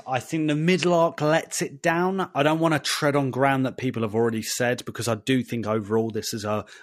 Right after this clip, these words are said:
amazing success. It deserves the popularity it has. Um, I'm not surprised it is the most popular thing on Disney Plus right now.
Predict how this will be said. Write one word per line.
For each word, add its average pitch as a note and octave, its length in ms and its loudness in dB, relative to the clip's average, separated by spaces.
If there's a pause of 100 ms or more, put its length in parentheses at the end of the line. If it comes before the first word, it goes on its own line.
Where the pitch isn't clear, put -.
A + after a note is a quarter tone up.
amazing C#3 680 2
success. - 580 -4
It - 120 -12
deserves C3 500 2
the A#2 80 -6
popularity A#2+ 840 -2
it G2+ 80 -6
has. F3 580 0 (340)
Um, B2 240 2
I'm C#3 180 2
not C#3+ 180 2
surprised C3+ 680 0
it A2+ 60 -4
is A2 140 -8
the A#2 40 -6
most A#2+ 240 -4
popular A2+ 320 -8
thing A#2 180 -8
on A2 120 -4
Disney A2+ 320 -8
Plus - 320 -10
right A2+ 400 0
now. G2+ 480 -6